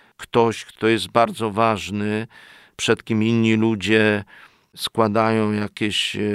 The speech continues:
gesty uznania, szacunku, bo uważają, że Chrystus jest, no, synem cieśli,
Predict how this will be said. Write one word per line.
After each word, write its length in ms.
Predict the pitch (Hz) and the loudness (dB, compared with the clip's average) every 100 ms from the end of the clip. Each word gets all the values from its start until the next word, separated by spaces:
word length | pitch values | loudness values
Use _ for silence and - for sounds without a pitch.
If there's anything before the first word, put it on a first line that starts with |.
| 101 | -6
gesty 1000 | 104 110 117 113 - - 107 104 104 104 - | -2 2 2 0 -6 -4 -2 -2 -2 -4 -6
uznania, 720 | 104 90 110 117 113 107 98 | -8 -2 2 2 0 -4 -6
szacunku, 880 | - 104 - 110 92 - 98 117 - - - - - _ | -4 -4 -2 -2 -2 -4 -4 -4 -8 -18 -20 -20 -20 _
bo 540 | 101 110 120 127 - - | -2 2 2 2 -2 -4
uważają, 680 | 123 127 113 117 110 117 127 | -2 0 2 0 0 0 -2
że 180 | 113 120 | -4 -4
Chrystus 460 | 120 117 - 107 | -4 -6 -6 -8
jest, 400 | 104 110 - - - | -4 -6 -6 -10 -10
no, 340 | 208 107 107 - _ - | -8 -6 -8 -10 _ -20
synem 440 | - - 117 117 110 | -12 -4 0 0 -2
cieśli, 600 | - 131 - 113 107 | -2 -2 0 -2 -2